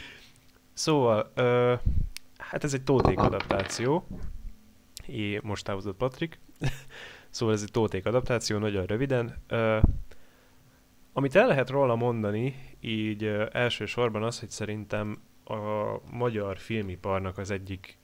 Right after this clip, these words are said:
ö, legnagyobb ilyen zászlós hajója volt régen. Itt arra gondolok, hogy, ö, nekünk régebben nagy részt adaptációink voltak.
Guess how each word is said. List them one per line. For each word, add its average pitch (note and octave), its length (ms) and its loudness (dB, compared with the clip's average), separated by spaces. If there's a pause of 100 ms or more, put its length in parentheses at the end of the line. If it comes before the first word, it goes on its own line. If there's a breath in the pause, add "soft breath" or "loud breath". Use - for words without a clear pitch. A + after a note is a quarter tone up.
(120)
ö, G2+ 60 -8 (400)
legnagyobb F#2 600 -4
ilyen E2+ 360 -10 (960 soft breath)
zászlós F#2+ 360 -4
hajója F#2 360 0
volt F2+ 240 -2
régen. G2 400 0 (840 loud breath)
Itt - 300 -8 (120)
arra A#2+ 300 2
gondolok, G#2 480 0
hogy, G#2 320 -8
ö, G2 400 -6 (540)
nekünk A2+ 480 -6
régebben A2+ 720 -4
nagy A#2+ 320 -4
részt G2+ 500 -8
adaptációink F#2 880 -6
voltak. A2 500 -4